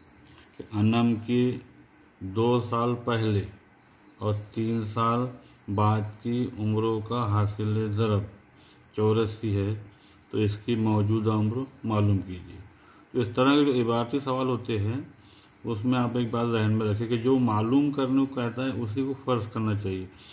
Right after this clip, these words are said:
यहाँ पर वो मौजूदा उम्र मालूम करने को कह रहा है, तो हमको मौजूदा उम्र फ़र्ज़ कर लेना चाहिए। तो टू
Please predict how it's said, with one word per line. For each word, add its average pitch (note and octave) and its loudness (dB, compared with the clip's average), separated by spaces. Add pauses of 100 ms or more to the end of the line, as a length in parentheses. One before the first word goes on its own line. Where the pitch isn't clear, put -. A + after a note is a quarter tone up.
(220)
यहाँ G#2+ 2
पर B2+ 0
वो C3 6
मौजूदा A#2 4
उम्र C#3 4
मालूम B2 2
करने A2 -4
को A2 -4
कह G#2 -2
रहा G#2 -2
है, C3+ -4
तो - -14
हमको A#2+ 0
मौजूदा B2 2
उम्र C#3 2
फ़र्ज़ B2 2
कर A#2+ -2
लेना G#2+ 2
चाहिए। F#2 -4 (1200)
तो B2+ 4 (3000)
टू A2+ 2